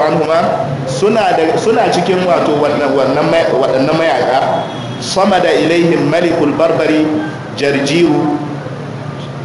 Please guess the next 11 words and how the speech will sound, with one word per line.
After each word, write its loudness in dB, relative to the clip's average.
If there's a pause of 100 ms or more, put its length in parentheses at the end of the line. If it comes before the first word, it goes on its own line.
(120)
fi 2 (100)
ishrina 2
wa 4
mi'ati 2
alfin. 0 (2250)
A, 4
sarkin 2
Barbara, 2 (160)
an 0
gane 2
ko? 0